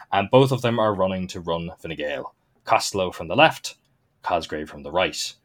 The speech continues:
We all know who Flanagan supported, and he was quite happy that Cosgrave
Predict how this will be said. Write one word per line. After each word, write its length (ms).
We 160
all 180
know 220
who 140
Flanagan 420
supported, 560
and 240
he 80
was 140
quite 180
happy 480
that 140
Cosgrave 420